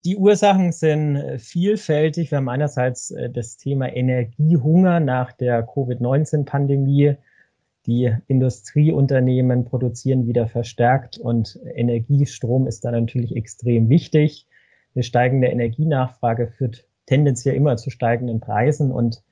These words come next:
wenn wir dann nochmal auf, äh, den, den Gasbereich, auf den Gassektor, auf den Gasmarkt schauen, dann haben wir hier po-, viel, verschiedene politische Entwicklungen weltweit, äh, die das Thema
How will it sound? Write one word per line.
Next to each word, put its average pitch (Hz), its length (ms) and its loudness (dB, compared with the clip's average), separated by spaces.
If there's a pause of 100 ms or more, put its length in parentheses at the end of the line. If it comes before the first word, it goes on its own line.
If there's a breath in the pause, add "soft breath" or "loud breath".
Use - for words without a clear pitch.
(300)
wenn 117 100 -2
wir 120 100 0
dann 117 140 0
nochmal 120 300 -2
auf, - 360 -8
äh, 117 120 -6
den, 110 400 -4
den 113 160 -4
Gasbereich, 117 800 0
auf 120 100 -8
den 120 120 -6
Gassektor, 120 540 -4
auf 120 120 -4
den 117 100 -4
Gasmarkt 117 640 -2
schauen, 117 420 2 (320 loud breath)
dann 120 220 0
haben 120 80 2
wir 117 120 2
hier 135 220 2
po-, - 160 -12
viel, 160 320 0
verschiedene 156 380 2
politische 151 600 2
Entwicklungen 131 920 -2 (400 soft breath)
weltweit, 127 960 0
äh, 127 260 -2
die 127 140 -6
das 123 260 -8
Thema 120 640 -2